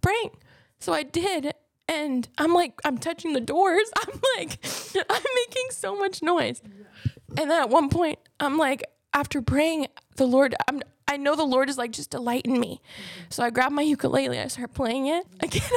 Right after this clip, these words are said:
I'm so loud. I was so loud.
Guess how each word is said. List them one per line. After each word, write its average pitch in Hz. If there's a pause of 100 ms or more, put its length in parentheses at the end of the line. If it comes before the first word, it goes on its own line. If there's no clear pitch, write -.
(140)
I'm 523
so - (200)
loud. 466 (680)
I 480
was -
so 466 (260)
loud. -